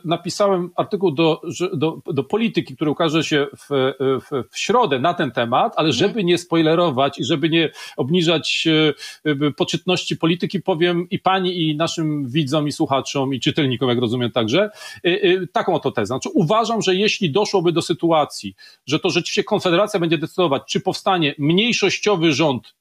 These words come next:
Speaker 1: pisu, czy mniejszościowy rząd opozycji, bo na wejście do jednego bądź do drugiego uważam, że oni się nie zdecydują.
Speaker 2: Tak.
Speaker 1: Otóż oni będą raczej woli poprzeć, wa-, będą wa-, wa-, woleli poprzeć mniejszościowy rząd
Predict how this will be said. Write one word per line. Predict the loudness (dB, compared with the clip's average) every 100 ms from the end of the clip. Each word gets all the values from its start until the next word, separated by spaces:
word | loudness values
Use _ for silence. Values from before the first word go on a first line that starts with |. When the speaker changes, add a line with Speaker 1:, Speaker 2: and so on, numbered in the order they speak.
| _ _
Speaker 1:
pisu, | -4 -4 -4 -14 -18 _ _ _ _ _ _
czy | -2 2
mniejszościowy | 4 2 2 0 0 0 2 2
rząd | 2 0
opozycji, | 0 0 -2 -4 -8 -6 -4 -6 -12 _ _ _ _ 0
bo | 0 0
na | 0
wejście | 2 0 0 2
do |
jednego | 2 2 2
bądź | 2 2
do | 0
drugiego | 0 0 0 0
uważam, | 0 2 2 0 -2
że | -2
oni | -2
się | -2 -2
nie | -2
zdecydują. | -2 -6 -8 -4 -2
Speaker 2:
Tak. | 0 0
Speaker 1:
Otóż | -2 0
oni | 0
będą | 0 2
raczej | 2 2 0 0
woli | 2 2
poprzeć, | 0 -4 -2 0 0 -2
wa-, | -4 -4 -2
będą | -2 -2
wa-, | -4 -4
wa-, | 0 0 0 -4
woleli | -2 0 0 0
poprzeć | -2 -4 -6 -10 -2
mniejszościowy | 2 2 2 0 0 -2 0
rząd | 0 0 -2